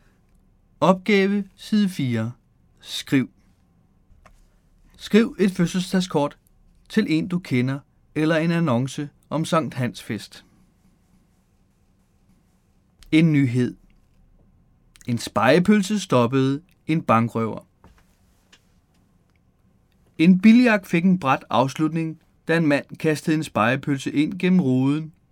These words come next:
på en bil. Bilisten var en bankrøver, som prøvede at slippe væk fra politiet.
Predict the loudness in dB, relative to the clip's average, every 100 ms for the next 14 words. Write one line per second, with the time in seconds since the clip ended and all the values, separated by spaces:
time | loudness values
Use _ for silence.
0 | -6 -4 -4 -4 -6 -6 -20 _ _ _
1 | _ _ _ _ -4 0 0 -2 -2 0
2 | 2 0 0 -2 -2 0 0 0 0 -2
3 | -4 -4 -2 0 0 0 -4 -4 -2 -2
4 | -2 -4 -6 -8 -2 0 0 -2 -4 -4
5 | -8